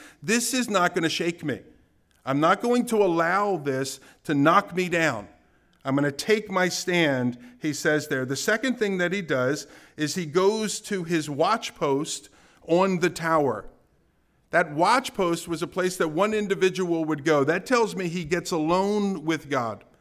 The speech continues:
And he gets alone with God in a place that would offer him perspective. He goes up in the tower. That's gonna give him, if you will, a heavenly perspective to see things as God sees things,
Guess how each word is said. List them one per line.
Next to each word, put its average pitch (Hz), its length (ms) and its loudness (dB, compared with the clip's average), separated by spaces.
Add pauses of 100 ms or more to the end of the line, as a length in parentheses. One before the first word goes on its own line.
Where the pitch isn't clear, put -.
(560)
And 147 100 -2
he 156 60 4
gets 185 220 0
alone 202 480 2
with 214 280 -4
God 170 380 0
in 156 220 0
a 143 40 2
place 190 520 -4
that 160 180 -2
would 151 160 -4
offer 175 440 0
him 165 280 -6
perspective. 139 800 -4
He 127 80 -6
goes 139 300 -2
up 185 260 0 (180)
in 165 220 0
the 156 100 0
tower. 135 540 -2 (600)
That's 185 200 0
gonna 208 220 2
give 196 240 8
him, 190 180 0
if 175 220 -4
you 185 100 -4
will, 165 300 2
a 151 100 2
heavenly 202 500 -2
perspective 170 760 -2
to 156 120 -4
see 214 240 -4
things 175 380 -4
as 156 160 -2
God 139 380 4
sees 123 320 -8
things, 104 320 -10